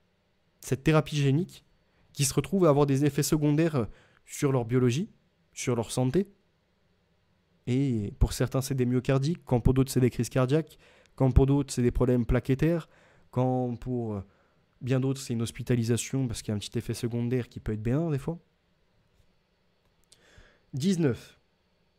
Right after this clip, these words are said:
Tous les dangers. Actuellement, ce sont des milliers de publications scientifiques qui viennent soutenir la description de ces maladies et décès post-vaccination. Mais ces articles alertent aussi sur l'effondrement de la réponse immunitaire chez les vaccinés et sur le danger que représentent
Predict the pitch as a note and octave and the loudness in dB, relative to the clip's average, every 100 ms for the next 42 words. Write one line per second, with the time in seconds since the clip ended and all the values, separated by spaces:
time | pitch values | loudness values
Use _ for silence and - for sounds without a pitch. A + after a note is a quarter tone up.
0 | _ _ _ _ _ _ _ G3 F#3+ D3 | _ _ _ _ _ _ _ 6 6 6
1 | B2 G#2 - _ _ _ - - _ D#3+ | 4 -2 -12 _ _ _ -20 -20 _ 0
2 | E3 - D#3+ E3+ G3 C#3+ C3+ B2+ B2 D3 | 0 0 0 2 0 -2 -2 2 2 2
3 | D3+ C#3 B2+ B2 A#2+ A2+ G#2+ - C3+ D3 | 0 2 2 2 0 -2 -4 -2 -2 -2
4 | D#3 F#3 - C3+ C3 C3 D#3+ F3+ F3+ C3 | -2 -2 0 2 2 0 -2 0 0 0
5 | A2 D3 - D3+ - F3 D#3+ B2 B2 C#3+ | 2 0 0 -4 -2 -4 -2 2 4 6
6 | D3 C3 C3+ - - D#3 C#3+ - - D#3+ | 4 2 -2 -8 2 2 4 2 0 -2
7 | - E3+ D3+ C3+ A#2 - A#2+ G#2 - - | 6 6 6 0 0 -4 -4 -4 -6 -10
8 | - _ _ - C3 C#3+ C3+ C#3 - A3 | -14 _ _ -2 0 2 0 0 -4 -4
9 | D3 - E3 F3 E3+ D3 G3+ - C#3+ D3 | -4 0 2 2 0 -2 -2 0 2 2
10 | D#3+ C#3 D3+ E3 B2+ A#2+ B2 D#3 D3 - | 2 4 4 4 4 6 4 2 2 -4
11 | - F3+ D#3+ D3+ C3+ D#3 D3+ - B2+ C3 | 2 6 8 6 4 2 2 2 2 2
12 | C3 - A2 - - - - F3 F3 - | 0 -2 -2 -4 -14 -20 2 4 4 2
13 | D#3+ B2 A#2+ D#3+ D3+ C3+ D3 B2+ B2 - | 2 2 4 4 4 0 0 2 2 2
14 | B2 C3 C#3 | 2 2 -2